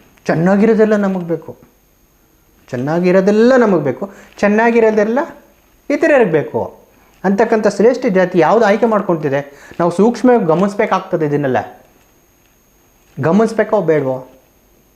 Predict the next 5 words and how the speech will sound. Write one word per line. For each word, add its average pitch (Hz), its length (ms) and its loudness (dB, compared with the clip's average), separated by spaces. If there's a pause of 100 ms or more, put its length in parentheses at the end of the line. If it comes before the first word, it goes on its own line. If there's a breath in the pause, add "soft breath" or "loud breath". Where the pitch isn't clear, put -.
(360)
ಅಲ್ವಾ? 156 200 2 (480 loud breath)
ಹಾಗಿದ್ರೆ 214 680 0 (240 loud breath)
ಆ 147 220 0
ಜಾತಿಗೆ 185 520 0
ಒಲಿಯೋದಿಲ್ಲ, 196 560 2